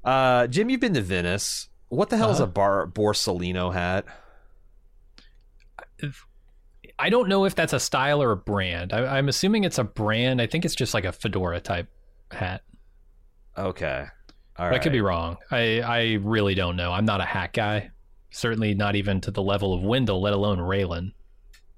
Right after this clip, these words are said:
Speaker 1: Hmm.
Speaker 2: But
Speaker 1: Yeah,
Speaker 2: Raylan
Speaker 1: apparently,
Speaker 2: didn't
Speaker 1: I
Speaker 2: seem
Speaker 1: guess
Speaker 2: pleased with that offer. He wasn't like,
Speaker 1: It
Speaker 2: "Oh,
Speaker 1: is, it
Speaker 2: yeah,
Speaker 1: is.
Speaker 2: Borsalino, give me one of those." <laughs> He was like,
Speaker 1: Yeah, you,
Speaker 2: "Mm,
Speaker 1: you were,
Speaker 2: I got
Speaker 1: you
Speaker 2: my
Speaker 1: were right.
Speaker 2: hat."
Speaker 1: It's, it's an Italian fashion brand, and, and I, I guess they do make a lot of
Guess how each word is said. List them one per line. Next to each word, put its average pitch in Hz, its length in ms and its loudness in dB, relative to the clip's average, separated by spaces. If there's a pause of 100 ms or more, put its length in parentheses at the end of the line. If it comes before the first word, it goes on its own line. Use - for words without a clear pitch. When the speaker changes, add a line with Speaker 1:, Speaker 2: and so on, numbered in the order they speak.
(280)
Speaker 1:
Hmm. 73 340 -12 (640)
Speaker 2:
But - 80 0
Speaker 1:
Yeah, 135 60 2
Speaker 2:
Raylan - 20 2
Speaker 1:
apparently, 180 300 2
Speaker 2:
didn't - 140 2
Speaker 1:
I - 40 2
Speaker 2:
seem 139 180 2
Speaker 1:
guess 117 160 0
Speaker 2:
pleased 117 360 0
with 107 100 0
that 104 160 2
offer. 92 300 0
He 120 140 2
wasn't 120 320 2
like, 107 240 2
Speaker 1:
It - 60 2
Speaker 2:
"Oh, 202 220 4
Speaker 1:
is, 156 80 2
it - 40 2
Speaker 2:
yeah, - 140 4
Speaker 1:
is. 113 80 0
Speaker 2:
Borsalino, 131 640 2
give 113 140 0
me 123 60 0
one 110 180 2
of 104 60 2
those." 117 540 0
<laughs> - 40 -12
He 165 120 2
was 123 140 0
like, 113 160 2
Speaker 1:
Yeah, 110 200 2
you, 123 240 2
Speaker 2:
"Mm, 110 80 -2
Speaker 1:
you 120 120 2
were, 110 240 2
Speaker 2:
I - 60 0
got 127 140 0
Speaker 1:
you 113 60 2
Speaker 2:
my 117 100 2
Speaker 1:
were 113 40 2
right. 110 100 4
Speaker 2:
hat." 95 100 2
Speaker 1:
It's, - 400 -6 (180)
it's - 140 -16
an 117 40 -4
Italian 113 440 -2
fashion 98 420 -2
brand, 85 380 -2
and, 80 320 -8
and 82 180 -8
I, 82 140 -8
I 85 80 -6
guess 85 260 -6
they 82 140 -8
do 80 160 -8
make 78 160 -8
a 76 60 -8
lot 76 240 -6
of 73 160 -8